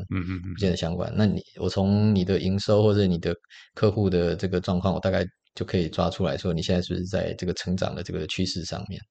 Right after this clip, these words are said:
Speaker 1: 嗯哼，嗯。
Speaker 2: 啊，大概是这样子。
Speaker 1: 好，那我们进入到最后一个问题。好，那因为我们是专注于创业投资育成的 Podcast 频道，好，那是否可以，呃，请您给想创业者或已创业者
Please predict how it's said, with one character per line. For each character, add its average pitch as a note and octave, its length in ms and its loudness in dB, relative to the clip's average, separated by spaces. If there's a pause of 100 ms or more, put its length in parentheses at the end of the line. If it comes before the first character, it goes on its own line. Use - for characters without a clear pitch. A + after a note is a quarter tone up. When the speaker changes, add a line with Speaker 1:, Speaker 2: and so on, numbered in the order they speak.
(120)
Speaker 1:
嗯 G2 140 -2
哼， F#2+ 200 -4
嗯。 F#2+ 120 -8 (200)
Speaker 2:
啊， G2+ 160 -12 (140)
大 G#2 100 2
概 F#2+ 80 4
是 F#2+ 140 0
这 F2 100 -2
样 D2+ 160 -2
子。 - 180 -10 (320)
Speaker 1:
好， F2 280 -4 (280)
那 A#2+ 160 4
我 G#2 60 0
们 G2 120 2
进 A#2+ 140 4
入 A2+ 80 8
到 A2+ 200 6
最 A2+ 220 6
后 A2 140 8
一 G2+ 40 4
个 F#2+ 120 6
问 G2 220 8
题。 G#2 160 -2 (200)
好， F#2 140 4
那 A#2 180 8
因 C3 80 10
为 C3 60 8
我 A2+ 80 6
们 G#2 140 8
是 C#3 160 6
专 B2 260 8
注 A#2 220 12
于 G2 220 10
创 A2 340 10
业 G#2 160 12
投 G2 220 8
资 G2+ 200 4
育 A2 200 10
成 F2+ 260 4
的 F#2 240 6
Podcast G#2 520 6
频 F2 200 0
道， F#2+ 220 6 (320)
好， F#2+ 100 6
那 A2 160 8
是 A2 180 6
否 F#2+ 200 4
可 G2+ 160 6
以， G2 100 6 (400)
呃， F#2+ 120 6
请 F#2+ 220 6
您 G2+ 160 8
给 F#2 300 4
想 F2+ 320 2
创 B2 220 8
业 A2 120 12
者 F#2 220 6
或 G#2 160 6
已 F2+ 120 2
创 G#2+ 220 2
业 G2 140 6
者 G2+ 240 2